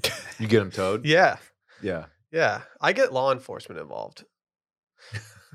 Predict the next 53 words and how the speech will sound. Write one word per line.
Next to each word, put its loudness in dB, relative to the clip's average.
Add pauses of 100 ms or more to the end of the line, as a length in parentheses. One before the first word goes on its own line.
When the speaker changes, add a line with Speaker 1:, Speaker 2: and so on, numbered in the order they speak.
(720)
Speaker 2:
I 8
don't, 6
I 6
don't 6
think 6
I 8
would 4
do 4
anything. 0
I -2
think 2
I'd, 6
I 4
think 4
I, 8
like, 4
almost 4
might 2
just -8
be 4
like, 4 (500)
"Really?" 8 (1500)
I 8
don't, 6
I, 2
I 4
don't 4
even 0
think -2
it 2
would 0
dawn 4
on 4
me -4
to -2
exchange -4
insurance -4
information -4
because -4
I 6
don't 0
think -4
I 4
have -2
it -4
in -6
me -6
to -10
go 0
get -4
something -6
actually -4
fixed -16